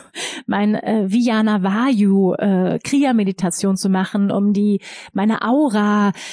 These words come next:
zu, äh, zu erweitern oder so. Ja, das war überhaupt nicht im Fokus so nach der Geburt, ähm, sondern es ging erstmal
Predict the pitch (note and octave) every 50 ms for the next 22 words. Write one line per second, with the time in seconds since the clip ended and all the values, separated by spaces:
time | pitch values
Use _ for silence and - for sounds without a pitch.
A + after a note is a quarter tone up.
0 | - - - - - - - B3 A#3+ A#3 A3+ A3 G#3+ - - - - G3 F#3+ G3
1 | F#3+ F#3+ G3 - - - C4 B3+ G3+ G3+ G3+ A3+ B3+ A#3+ A3 - G#3 G#3 G#3 G3+
2 | G3+ G#3 - - G3+ G3 G3+ G3+ G3+ G3 G3 - - A3+ A3+ A3 A3 - G#3 F#3
3 | G#3+ G#3+ G#3+ - - A#3+ B3 C4 - - A3 A3 A#3+ - G#3 G#3+ - - A#3 -
4 | G#3 G3+ - - F#3 F#3 F#3+ F#3 G#3 G#3 - G#3 F#3+ - F#3+ F3 F#3 G#3+ C4 B3+
5 | F#3+ G#3 A#3 B3 - - - - - G3 G3 G3 G3 G3 F#3+ F#3+ - - G#3 G3
6 | G3 G3 G3+ - - - G#3+ A#3 A3+ - F3 F#3+ G3+ - - G3+ G3 G3 G3 G3
7 | F#3+